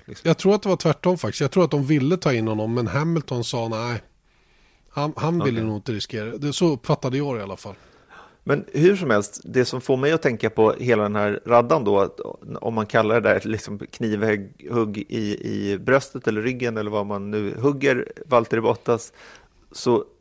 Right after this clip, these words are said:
Speaker 1: upplever jag ändå att hur kan Bottas ta det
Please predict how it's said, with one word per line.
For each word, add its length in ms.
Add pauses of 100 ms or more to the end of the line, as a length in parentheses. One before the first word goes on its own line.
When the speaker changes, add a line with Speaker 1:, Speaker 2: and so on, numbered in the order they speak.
(160)
Speaker 1:
upplever 440
jag 40
ändå 160
att 260 (500)
hur 300
kan 380 (320)
Bottas 560
ta 260
det 240